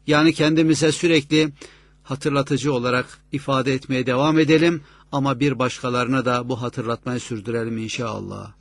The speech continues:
O zaman Allah'ın, Rahman olan Allah'ın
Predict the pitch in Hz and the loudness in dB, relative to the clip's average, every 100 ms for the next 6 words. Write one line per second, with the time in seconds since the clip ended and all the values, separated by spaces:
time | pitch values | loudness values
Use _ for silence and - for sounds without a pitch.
0 | _ _ - 175 156 147 151 196 196 - | _ _ -2 0 2 4 4 2 -2 -12
1 | - _ 139 127 131 131 135 160 180 - | -20 _ -6 -2 0 0 0 -2 -6 -12
2 | _ - 139 151 139 170 196 165 147 143 | _ -10 -2 0 2 2 2 2 2 2
3 | 139 139 143 143 165 | 2 2 2 2 0